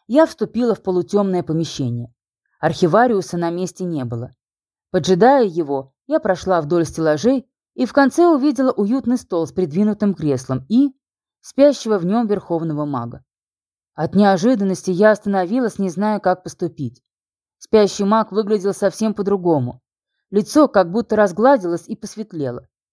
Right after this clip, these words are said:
Упрямая морщинка между бровей стала мягче. Длинные ресницы буквально легли на веки.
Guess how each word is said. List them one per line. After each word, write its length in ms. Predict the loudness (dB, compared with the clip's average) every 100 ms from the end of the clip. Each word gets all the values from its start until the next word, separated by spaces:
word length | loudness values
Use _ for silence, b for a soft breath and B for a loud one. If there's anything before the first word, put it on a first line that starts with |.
| _ _
Упрямая 520 | -8 2 4 4 2 0
морщинка 520 | -2 -2 -2 -2 0
между 320 | 0 0 0
бровей 380 | 4 4 2 -2
стала 340 | 0 2 2
мягче. 480 | 0 -4 -6 -12 -20 _ _ _ _ _
Длинные 440 | 0 2 4 2 0
ресницы 540 | -2 2 2 2 0
буквально 480 | -2 2 4 4 2
легли 340 | 0 0 0
на 160 | 0 0
веки. 440 | -2 -4 -4 -18